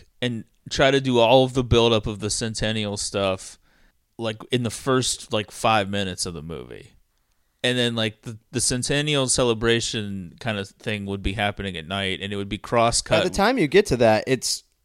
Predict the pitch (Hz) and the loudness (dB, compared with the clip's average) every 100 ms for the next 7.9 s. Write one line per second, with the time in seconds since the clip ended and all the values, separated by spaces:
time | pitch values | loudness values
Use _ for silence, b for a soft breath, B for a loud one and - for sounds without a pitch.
0 | _ - 151 - 156 247 262 220 240 233 | _ -2 2 2 4 4 8 8 8 6
1 | 240 226 185 202 190 196 233 240 214 185 | 6 6 4 0 0 2 6 8 8 8
2 | 196 226 202 196 151 - 143 - 143 127 | 4 2 4 4 4 0 0 0 0 0
3 | - 110 107 - 127 113 104 98 127 151 | -2 -4 -6 -6 -4 0 0 -2 4 4
4 | 120 175 180 170 - - 196 214 175 170 | 4 2 2 4 2 6 8 8 6 4
5 | 139 120 117 113 113 92 92 90 64 - | 4 2 0 2 0 0 -2 -6 -8 -16
6 | - 151 160 147 143 156 160 143 131 113 | 0 6 6 6 6 6 6 4 2 2
7 | - 120 90 95 98 92 80 60 50 | 2 2 4 -2 -6 -8 -6 -8 -10